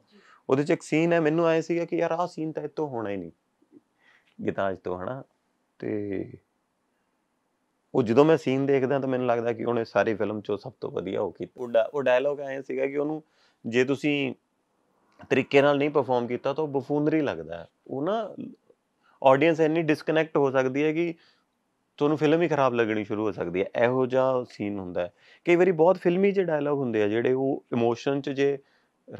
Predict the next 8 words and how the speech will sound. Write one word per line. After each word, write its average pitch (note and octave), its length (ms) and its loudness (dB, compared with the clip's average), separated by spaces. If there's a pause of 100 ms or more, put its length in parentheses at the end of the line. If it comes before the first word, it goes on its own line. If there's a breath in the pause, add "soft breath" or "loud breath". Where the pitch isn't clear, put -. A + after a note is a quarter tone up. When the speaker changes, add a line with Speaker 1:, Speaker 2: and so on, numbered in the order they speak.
Speaker 2:
ਰਾਈਟ C3 260 4
ਤਰੀਕੇ D3+ 380 -2
ਨਾਲ C#3+ 220 -2 (180)
ਨਾ A2 220 -2
ਕਨਵੇ C3 380 -4
ਹੋਣ C3 320 -6 (460)
ਤਾਂ C#3 100 -2
ਉਹ, D#3 440 -2